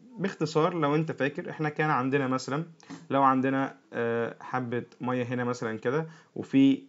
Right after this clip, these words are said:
آه، الصن مثلًا هنا كده بتنزل الريز بتاعتها عليها، فايه اللي بيحصل؟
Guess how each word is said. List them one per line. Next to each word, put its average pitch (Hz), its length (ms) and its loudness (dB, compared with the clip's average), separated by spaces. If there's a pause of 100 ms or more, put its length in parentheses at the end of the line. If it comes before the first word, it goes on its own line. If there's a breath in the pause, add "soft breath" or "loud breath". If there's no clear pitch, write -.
(280)
آه، 113 400 0
الصن 117 560 -2
مثلًا 117 340 -4
هنا 117 160 -4
كده 120 300 -6 (640)
بتنزل 110 560 -4
الريز 110 320 0
بتاعتها 110 320 -4
عليها، 117 420 -4 (420 soft breath)
فايه 147 140 2
اللي 170 140 2
بيحصل؟ 156 400 -2